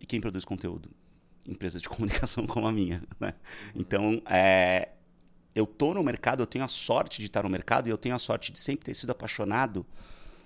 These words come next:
e sempre ter tido a vontade de tá no mercado que todo mundo precisa e que todo mundo tem necessidade.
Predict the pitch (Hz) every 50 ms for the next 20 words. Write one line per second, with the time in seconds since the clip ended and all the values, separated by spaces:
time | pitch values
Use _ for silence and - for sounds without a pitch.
0 | - - - - - - - - - 123 - - - 185 175 180 147 127 120 104
1 | - 127 120 131 120 120 110 104 110 - - 117 113 117 113 113 110 110 110 -
2 | - 117 123 139 - - - - - - 147 151 151 156 147 143 143 - - -
3 | - - 113 107 95 98 101 - - - - - - - - - - - _ _
4 | _ - 107 - - - 117 110 113 120 - 123 113 113 - 120 107 - - 110
5 | 98 98 92 - 95